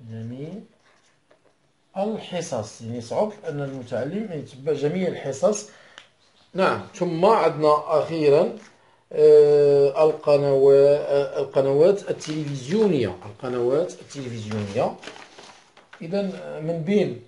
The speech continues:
القنوات التلفزيونية كدير لنا برامج تربوية، برامج تربوية.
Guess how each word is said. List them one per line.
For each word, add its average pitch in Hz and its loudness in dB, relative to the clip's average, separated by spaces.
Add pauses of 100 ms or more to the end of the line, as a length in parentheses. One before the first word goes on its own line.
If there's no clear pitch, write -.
(440)
القنوات 180 2
التلفزيونية 170 -6
كدير 202 0
لنا 175 4
برامج 151 6
تربوية، 104 -2 (140)
برامج 117 0 (800)
تربوية. 98 -10